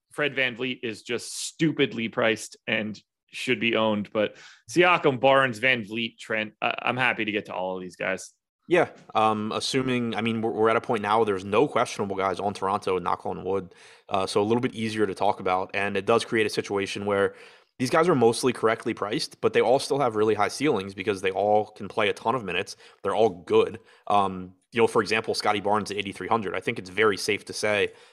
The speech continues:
Speaker 2: that he's overpriced, but he also clearly still has a ceiling. You have to go back literally one game to see him,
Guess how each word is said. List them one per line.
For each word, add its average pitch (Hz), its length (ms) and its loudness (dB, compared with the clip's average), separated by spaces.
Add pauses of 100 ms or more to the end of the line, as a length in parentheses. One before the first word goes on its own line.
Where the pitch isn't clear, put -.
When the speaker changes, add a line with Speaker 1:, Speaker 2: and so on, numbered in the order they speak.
(120)
Speaker 2:
that 120 80 2
he's 117 160 0
overpriced, 101 800 -2 (280)
but 104 320 4 (240)
he - 160 -6
also 113 220 0
clearly 101 400 -2
still 92 320 0
has 95 160 0
a 85 60 -12
ceiling. 101 340 -2
You 95 80 -6
have 92 120 -6
to - 40 -20
go 98 80 -6
back 95 220 -4
literally 95 280 -2
one 92 280 -6
game 92 280 -4
to 87 60 -12
see - 160 -10
him, 87 260 -10